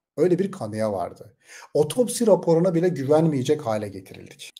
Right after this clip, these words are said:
Kamera görüntüleri tübitaka gitti. tübitaka giden kamera görüntüleri acaba tübitak'tan nasıl çıkar diye herkes merak etti. Bakın tübitak o kadar boş bir yer değil arkadaşlar.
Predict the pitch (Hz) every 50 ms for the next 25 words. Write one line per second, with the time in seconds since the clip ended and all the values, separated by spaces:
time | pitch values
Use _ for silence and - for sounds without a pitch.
0 | _ _ - - 151 170 202 208 214 185 175 175 170 170 170 170 185 185 196 180
1 | - 160 175 170 151 135 123 123 110 101 104 - - - - - _ _ _ _
2 | _ _ _ _ _ _ _ _ _ _ _ _ _ _ _ - - - _ _
3 | - - 165 220 220 202 190 185 165 139 147 139 139 127 117 117 - - 123 127
4 | 170 196 220 202 - 147 135 135 135 135 - 139 143 147 151 - _ _ _ -
5 | 180 190 180 180 160 165 180 202 208 202 - 180 196 180 - 151 131 135 - -
6 | 190 208 190 175 202 220 214 233 214 - - - 170 - 147 127 120 113 113 117
7 | 120 120 117 113 - 117 110 - 104 95 92 87 90 - - - _ _ - -
8 | - _ _ _ _ _ - - - - - 170 185 190 208 170 - - 156 175
9 | 190 196 196 185 185 - 175 175 - 175 175 156 131 123 151 160 - - - -
10 | 156 139 135 135 127 127 131 127 113 107 104 107 - 101 - 87 - - - -
11 | 107 - - - _